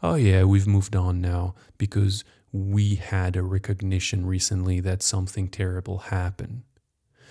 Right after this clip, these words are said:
Moving on has to be part of telling the continual story of sorry. And it,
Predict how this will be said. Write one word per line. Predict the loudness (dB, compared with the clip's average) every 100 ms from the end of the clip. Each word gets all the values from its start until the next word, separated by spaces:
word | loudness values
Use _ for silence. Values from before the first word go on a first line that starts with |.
| -20 _ -2
Moving | 6 6 6 4 4
on | 4 4 4
has | 0 -2 0 0 -2
to | -4 -4
be | -2 0 0 -2 _
part | -4 2 4 2 -2
of | -8 -6 0
telling | 4 4 4 2 -2
the | -6
continual | -4 -6 -4 -4 0 2 4 2 2
story | 0 -2 0 0 2 0 -2 -4 -10 _ _ _ _ -6
of | -2 -2 -2 -8 _ _ _ _ _ _ _ _ _
sorry. | -8 -4 -2 -2 -6 -10 -14 _ _ _ _ _ _ _ _ _ _ _ _ -20 -20 _ _ _ _ _ -2
And | 2
it, | 2